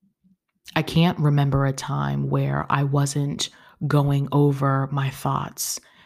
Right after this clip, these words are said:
and words with a fine-tooth comb. I don't remember. Does anyone ever remember the moment of change?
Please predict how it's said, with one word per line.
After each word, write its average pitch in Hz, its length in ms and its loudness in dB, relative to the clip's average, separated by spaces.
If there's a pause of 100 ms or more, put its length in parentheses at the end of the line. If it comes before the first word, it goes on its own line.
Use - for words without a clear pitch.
(120)
and 139 240 2
words 139 720 0
with 143 300 -2
a 139 80 -2
fine-tooth 139 760 -4
comb. - 440 -8 (1600)
I 143 80 2
don't 151 520 2 (140)
remember. 139 480 0
Does 143 260 0
anyone 202 560 4 (440)
ever 143 360 4
remember 135 680 0 (300)
the 139 120 2
moment 127 520 -2
of 131 100 -12
change? - 580 -8